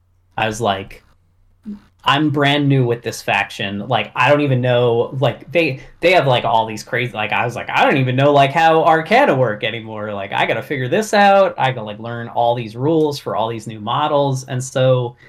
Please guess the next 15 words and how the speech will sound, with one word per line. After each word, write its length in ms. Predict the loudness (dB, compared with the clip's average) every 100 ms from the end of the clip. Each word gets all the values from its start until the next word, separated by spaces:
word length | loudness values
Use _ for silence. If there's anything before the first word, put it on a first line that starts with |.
| _ _ -2
it 80 |
was 240 | -2 -2 -6
easy 420 | -4 -2 -2 -4
for 180 | -4 -4
me 240 | -4 -6
at 240 | -4 -4 -2
that 240 | -6 -8
point 440 | -4 0 0 -4
to 100 | -6
go 260 | 0 0 0
into 720 | 0 0 0 -2 -4 -4 -4
the 100 | -4
act 360 | -2 -2 -2 -6
of, 140 | -8
like, 160 | -12